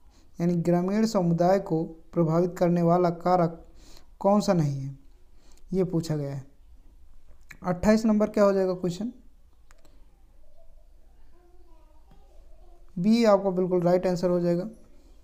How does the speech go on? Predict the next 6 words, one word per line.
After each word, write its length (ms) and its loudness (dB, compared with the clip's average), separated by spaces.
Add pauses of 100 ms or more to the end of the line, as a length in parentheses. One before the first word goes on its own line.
(400)
सुरक्षा। 680 -2 (2500)
राइट 200 4
आंसर 220 0
क्या 140 0
हो 80 2
जाएगा? 260 -2